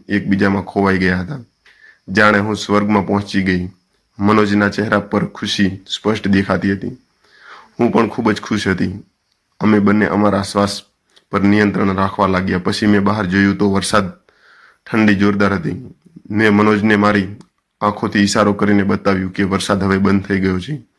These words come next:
અમે બંને પણ અમારી કેબિનમાંથી બહાર આવ્યા અને ઓફિસ હાલમાં સોફા પર બેઠા. ધીમે ધીમે સ્ટાફ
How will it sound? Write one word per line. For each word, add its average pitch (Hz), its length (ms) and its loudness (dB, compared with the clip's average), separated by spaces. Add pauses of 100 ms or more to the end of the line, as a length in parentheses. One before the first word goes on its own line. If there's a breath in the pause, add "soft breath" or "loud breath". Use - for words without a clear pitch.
(760 soft breath)
અમે 113 200 4
બંને 107 260 0 (440)
પણ 110 160 2
અમારી 101 320 2
કેબિનમાંથી 101 640 0
બહાર 98 280 0
આવ્યા 90 260 -2 (440)
અને 104 140 2
ઓફિસ 98 480 -2 (960)
હાલમાં 104 280 2
સોફા 107 300 -2
પર 101 120 -2
બેઠા. 101 300 0
ધીમે 107 360 -2
ધીમે 104 200 2
સ્ટાફ 104 260 2